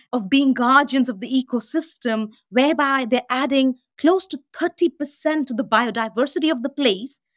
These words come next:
just by developing it out. I mean, think about it for a minute.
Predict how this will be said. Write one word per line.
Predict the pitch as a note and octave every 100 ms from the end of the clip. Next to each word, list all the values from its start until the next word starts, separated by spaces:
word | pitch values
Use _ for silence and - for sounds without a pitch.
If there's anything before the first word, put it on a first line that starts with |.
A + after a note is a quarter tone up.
| _ _ -
just | -
by | - B4+
developing | D#4+ F#3 D#3 F4+ C#5+ F4+
it | G3+
out. | F3+ - - - _ _ _ _ _ - -
I | C4
mean, | D4+ B3+ _ _ _ _ -
think | E4+ G4
about | F#4 B3 G#3+ G#3
it | G#3
for | G3
a | F#3
minute. | E3+ D3+ F2+ -